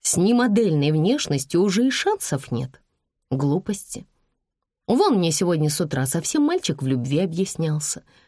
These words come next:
Между прочим, музыкант с мировым именем. А тут довольно-таки потрёпанный мужик,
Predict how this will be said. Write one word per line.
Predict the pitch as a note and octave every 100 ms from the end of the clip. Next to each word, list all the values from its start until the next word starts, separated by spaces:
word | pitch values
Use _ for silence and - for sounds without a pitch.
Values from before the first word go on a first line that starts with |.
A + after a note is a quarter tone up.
| -
Между | F#3+ E3 C#3+
прочим, | C3+ D3 A#3+ - D3+
музыкант | F3 D#3+ D3+ D#3 F#3 G3
с |
мировым | E3+ D#3 C#3+ F3 F#3+
именем. | G#3+ A3 C3+ - - _ _ _
А | - F#3+
тут | - G#4 A3+
довольно-таки | D#3 D3 C#4 D#4+ D4 C#4
потрёпанный | C4 B3+ C4 E4 - C4+
мужик, | C4 A#3 D#3 D#3 -